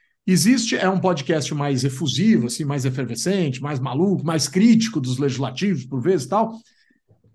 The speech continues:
E a gente tem um quadro chamado, ah, Legislativo, me ajuda a te ajudar, Legislativo.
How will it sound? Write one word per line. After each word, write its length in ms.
E 100
a 60
gente 240
tem 80
um 120
quadro 380
chamado, 560
ah, 880
Legislativo, 1000
me 100
ajuda 680
a 80
te 100
ajudar, 580
Legislativo. 680